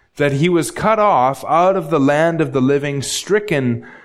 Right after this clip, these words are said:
for the transgression of my people." Jesus here was cut off from the land of the living. This was for the, the transgression of my people, or the transgression of his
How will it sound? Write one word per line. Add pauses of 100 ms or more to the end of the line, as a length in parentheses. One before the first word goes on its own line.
(180)
for
the
transgression
of
my
people." (840)
Jesus
here
was (280)
cut
off
from
the
land
of
the
living.
This
was
for
the, (180)
the
transgression
of
my
people,
or
the
transgression
of (260)
his